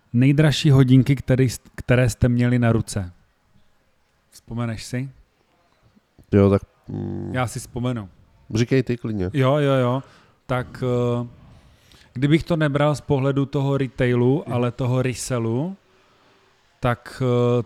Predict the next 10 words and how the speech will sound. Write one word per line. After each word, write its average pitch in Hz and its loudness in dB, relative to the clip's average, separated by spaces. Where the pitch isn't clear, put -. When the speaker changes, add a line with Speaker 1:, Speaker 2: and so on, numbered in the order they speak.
Speaker 1:
nejdražší 139 0
hodinky, 131 -2
co 135 -10
jsem 135 -8
měl 139 -4
na 120 -4
ruce, 139 -4
byly 120 0
ty 123 -4
Patek 117 -6